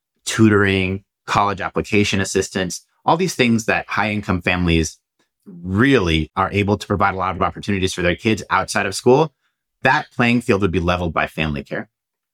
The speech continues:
Family care would not be, as I advocate it, it would not be a big new monolithic federal program where a federal agency would be hiring all the tutors and nurses and counselors and coaches. Not at all. It would be like Medicare.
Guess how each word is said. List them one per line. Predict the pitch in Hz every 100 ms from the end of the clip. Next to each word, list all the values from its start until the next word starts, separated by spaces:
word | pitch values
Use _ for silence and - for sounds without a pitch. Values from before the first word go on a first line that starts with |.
| _ _
Family | 156 180 185
care | 175
would | 135 104
not | 110 139 165 -
be, | 110 101
as | 117 120
I | 139
advocate | 165 123 98 - 87
it, | 85 95
it |
would | 120 123
not | 147 160
be | 143 113
a | -
big | 123 123 110
new | 104 107 101
monolithic | 95 92 90 90 - 85
federal | - 78 82
program | 76 82 80 73 71 -
where | 90 -
a | 117
federal | - 117 107 110
agency | 90 104 95 - 80
would | 80
be | 85
hiring | 113 104 95 87
all | 82
the | 85
tutors | - 92 85 82
and |
nurses | 85 87 85 78
and | 80
counselors | - 85 80 82 82
and | -
coaches. | 92 - 67 - _
Not | 110 139 -
at | 98 -
all. | 78 73 - _ - - _ _
It | 120
would | 127
be | 156
like | 180 170
Medicare. | 165 160 - -